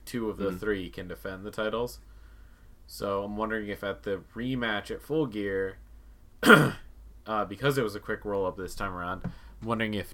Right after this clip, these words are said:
Speaker 1: Daniels takes Scorpio's
Speaker 2: Mm-hmm.
Speaker 1: place, uh, in order to defend the titles, and he
Speaker 2: Mm.
Speaker 1: gets pinned.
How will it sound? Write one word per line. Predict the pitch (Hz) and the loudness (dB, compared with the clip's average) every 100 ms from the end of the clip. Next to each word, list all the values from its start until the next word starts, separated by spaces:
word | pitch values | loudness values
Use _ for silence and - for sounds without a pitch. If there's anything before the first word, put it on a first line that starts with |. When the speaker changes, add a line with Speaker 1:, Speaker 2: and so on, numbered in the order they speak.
| - | -2
Speaker 1:
Daniels | 104 113 113 98 - | 2 2 2 0 -2
takes | - 123 131 - - - - | -2 2 2 0 -8 -10 -12
Scorpio's | - 123 104 104 95 90 - | -4 0 2 2 0 0 -4
Speaker 2:
Mm-hmm. | |
Speaker 1:
place, | 90 78 - - - - - - - - - - - | -6 -6 -8 -12 -14 -18 -18 -18 -18 -18 -18 -16 -4
uh, | 95 85 78 76 - | 0 2 0 -4 -6
in | 104 | -4
order | 104 95 | -4 -4
to | 87 87 | -8 -10
defend | 87 117 107 | -2 -2 -2
the | 92 | -2
titles, | 95 87 85 - - | 0 0 -2 -6 -8
and | 98 92 | -6 -4
he | 95 120 131 | 0 2 2
Speaker 2:
Mm. | |
Speaker 1:
gets | 98 - | 0 -4
pinned. | - - 67 57 | -10 -12 -12 -14